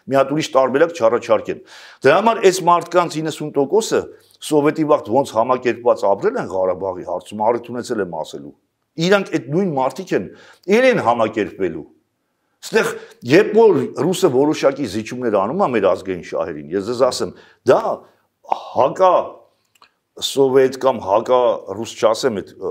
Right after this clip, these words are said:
ասիկ իմպերիաների դեմ պայքարող Շերտինա ինքը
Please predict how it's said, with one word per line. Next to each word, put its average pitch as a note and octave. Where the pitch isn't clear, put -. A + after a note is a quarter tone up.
ասիկ G#2+
իմպերիաների C#3
դեմ B2
պայքարող A#2+
Շերտինա E3
ինքը A#2